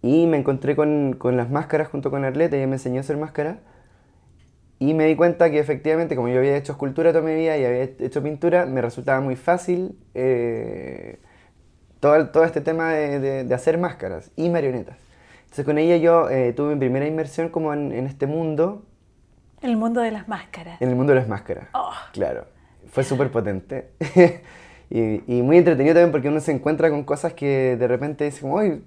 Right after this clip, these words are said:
Speaker 1: soy muy bueno en esto". <laughs> Como
Speaker 2: Oh,
Speaker 1: sin
Speaker 2: sí, como, "Qué sorpresa",
Speaker 1: como
Speaker 2: así
Speaker 1: si, "Oh,
Speaker 2: como
Speaker 1: <laughs> oh, sorpresa". Entonces,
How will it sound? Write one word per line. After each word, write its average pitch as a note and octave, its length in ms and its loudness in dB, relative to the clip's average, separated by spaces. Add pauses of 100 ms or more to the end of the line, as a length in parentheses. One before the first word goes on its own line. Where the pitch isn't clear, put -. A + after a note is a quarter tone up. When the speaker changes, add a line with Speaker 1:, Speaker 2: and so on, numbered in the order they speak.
(140)
Speaker 1:
soy E3+ 260 4
muy F3 140 2
bueno F#3 180 4
en B3+ 60 8
esto". - 260 -4 (100)
<laughs> F3+ 360 0
Como G3+ 100 12
Speaker 2:
Oh, F3+ 320 12
Speaker 1:
sin G3 280 8
Speaker 2:
sí, F#3+ 60 6
como, C4+ 280 2 (180)
"Qué D#4 80 -2
sorpresa", C#4 500 0
Speaker 1:
como F#3+ 120 8
Speaker 2:
así E3 240 6
Speaker 1:
si, - 80 0
"Oh, D4 300 8 (840)
Speaker 2:
como A3 140 12
Speaker 1:
<laughs> C#4 80 8
oh, B3 40 -2
sorpresa". A#3 640 2 (640)
Entonces, C#3+ 1400 2